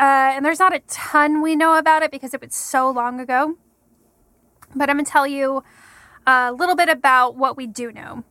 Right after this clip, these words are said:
We're gonna go way back now to fourteen eighty-three, when King Edward the fourth of England dies unexpectedly.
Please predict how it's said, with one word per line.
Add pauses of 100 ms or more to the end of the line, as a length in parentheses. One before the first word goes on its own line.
(140)
We're
gonna
go
way
back
now
to
fourteen
eighty-three, (720)
when (200)
King (100)
Edward
the
fourth
of
England (380)
dies
unexpectedly.